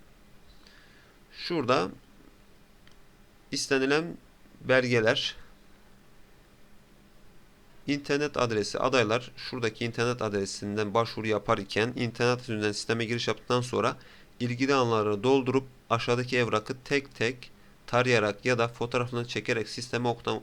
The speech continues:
okunaklı biçimde aktarıp göndereceklerdir. Nedir bu belgeler? Uzlaştırmacı eğitimini tamamlandığına dair gö-, gösterir belge.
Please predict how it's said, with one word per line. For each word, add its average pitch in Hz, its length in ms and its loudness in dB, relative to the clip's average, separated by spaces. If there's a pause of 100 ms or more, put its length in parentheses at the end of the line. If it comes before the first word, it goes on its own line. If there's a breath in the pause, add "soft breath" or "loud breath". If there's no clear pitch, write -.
(100)
okunaklı 123 460 -4
biçimde 123 380 -6 (440 loud breath)
aktarıp 135 440 0
göndereceklerdir. 113 920 0 (600 loud breath)
Nedir 139 280 2
bu 107 160 0
belgeler? 104 440 0
Uzlaştırmacı 127 720 0
eğitimini 110 440 8
tamamlandığına 110 480 0
dair 110 180 2
gö-, 110 180 -8 (240)
gösterir 117 560 -2
belge. 101 400 0